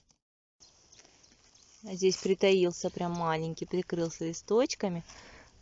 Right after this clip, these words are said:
Практически незаметен для нашего взора. Тоже малышок, который отправится сегодня с нами. И вот смотрите, один, да, экземпляр. И если бы я не подошла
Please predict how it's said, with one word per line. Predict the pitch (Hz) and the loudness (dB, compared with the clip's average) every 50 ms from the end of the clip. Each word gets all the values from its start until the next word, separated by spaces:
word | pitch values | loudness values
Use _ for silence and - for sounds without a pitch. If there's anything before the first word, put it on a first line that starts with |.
| _ _ _ | _ _ _
Практически | - 180 190 180 - - 208 - - - - - - | -2 -2 -2 -2 -4 -8 -8 -6 -6 -8 -6 -4 -2
незаметен | 190 185 185 180 170 185 190 196 196 196 180 170 - - 170 170 | 0 0 0 -2 -2 0 0 0 0 0 0 -4 -6 -8 -8 -8
для | 165 165 165 | -6 -6 -6
нашего | 160 160 160 165 - - - 175 165 160 | -6 -8 -8 -8 -8 -10 -10 -10 -10 -10
взора. | 165 165 165 165 165 160 160 156 156 156 - - - - - - - - - - - - - - - - - - - - _ _ - | -10 -10 -10 -8 -8 -6 -6 -6 -8 -10 -14 -18 -20 -20 -20 -20 -20 -20 -20 -20 -20 -20 -20 -20 -20 -20 -20 -20 -20 -20 _ _ -10
Тоже | - 170 165 165 170 170 160 165 160 - - - - | -8 -6 -6 -6 -6 -8 -10 -14 -16 -20 -18 -14 -12
малышок, | 170 165 165 165 165 - - - - - 247 - | -10 -10 -8 -8 -8 -8 -6 -4 -4 -4 -4 -2
который | - 180 175 - - 185 180 175 | -4 -4 -4 -4 -4 -4 -2 -4
отправится | 165 - - - 185 190 196 190 - - - | -4 -4 -4 -2 0 0 0 -2 -4 -8 -10
сегодня | - - - 165 170 180 180 180 175 170 | -10 -8 -8 -6 -6 -6 -4 -4 -6 -8
с | - - - | -8 -8 -8
нами. | 170 165 160 160 156 156 156 - _ _ - - - _ _ _ _ _ _ _ _ _ - | -6 -6 -6 -6 -6 -8 -10 -14 _ _ -20 -20 -20 _ _ _ _ _ _ _ _ _ -14
И | 196 180 | -8 -6
вот | 185 190 - | -6 -4 -2
смотрите, | - 208 196 - - 185 175 - - 175 | -2 -2 0 0 0 0 0 0 0 0
один, | 170 175 170 175 220 294 339 269 | 2 2 2 2 2 4 4 4
да, | 180 196 226 | 4 4 4
экземпляр. | 247 202 175 180 185 175 - 175 170 160 156 156 - - - - - - - - | 4 2 0 -2 -2 -2 0 0 0 0 0 -2 -6 -12 -20 -20 -20 -16 -8 -4
И | 190 | -2
если | 190 190 214 233 - - 202 | 0 2 2 2 2 0 -2
бы | 180 170 190 | 0 0 0
я | 175 190 196 | 0 0 0
не | 196 185 175 | 0 0 -2
подошла | - 180 175 180 180 170 - - 190 180 180 170 | -2 -4 -2 -2 -2 -2 -2 -2 -2 -2 -2 -2